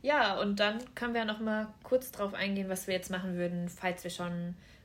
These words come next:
einen Account hätten, der aber vielleicht nicht so gut läuft. Also wir haben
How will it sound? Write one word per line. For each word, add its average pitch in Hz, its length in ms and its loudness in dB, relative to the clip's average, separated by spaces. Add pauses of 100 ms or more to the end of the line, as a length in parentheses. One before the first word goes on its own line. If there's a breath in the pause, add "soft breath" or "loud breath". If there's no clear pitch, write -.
einen 185 100 -6
Account 185 400 -6
hätten, 208 680 -2
der 185 560 -2 (140)
aber 202 220 -2
vielleicht 220 260 -6
nicht 226 200 -4
so 220 80 -10
gut 202 240 -10
läuft. 190 360 -6
Also 185 160 -8
wir 185 120 -6
haben 202 320 -2